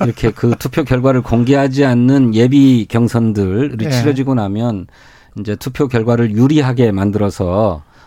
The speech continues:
Speaker 1: 어, 경선에 영향을 미치기 위해서 그렇게 좀 부풀리기도 하고 가공의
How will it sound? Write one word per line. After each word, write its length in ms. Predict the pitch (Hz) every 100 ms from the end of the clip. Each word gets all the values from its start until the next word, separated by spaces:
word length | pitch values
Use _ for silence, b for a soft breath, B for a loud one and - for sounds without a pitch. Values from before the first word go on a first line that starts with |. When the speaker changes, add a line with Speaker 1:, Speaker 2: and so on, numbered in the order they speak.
| b
Speaker 1:
어, 180 | 95 92
경선에 380 | - 107 117 110
영향을 280 | 104 113 113
미치기 340 | 104 98 - 104
위해서 460 | 95 87 107 90 - b b
그렇게 280 | - 110 120
좀 260 | 110 110 98 - b b -
부풀리기도 600 | 117 - 123 120 110 107
하고 480 | 107 - 92 123 160
가공의 880 | - - 98 107 143 151 139 113